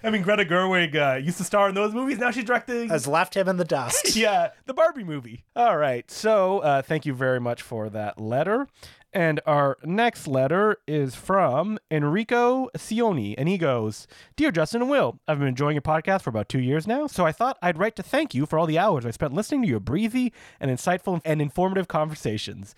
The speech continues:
Speaker 1: And thank you for introducing me to Ed Wood, the Three Stooges,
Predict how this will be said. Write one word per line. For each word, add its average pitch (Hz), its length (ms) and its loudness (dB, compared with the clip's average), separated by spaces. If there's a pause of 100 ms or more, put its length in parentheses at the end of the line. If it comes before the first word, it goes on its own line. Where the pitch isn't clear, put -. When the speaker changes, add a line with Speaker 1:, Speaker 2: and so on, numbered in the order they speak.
(260)
Speaker 1:
And 175 100 -2
thank 311 220 0
you 202 80 -6
for 160 140 -4
introducing 175 520 -2
me 165 140 0
to - 200 -8
Ed 208 200 0
Wood, 147 320 -2 (200)
the 131 100 -4
Three 202 240 0
Stooges, 139 560 -2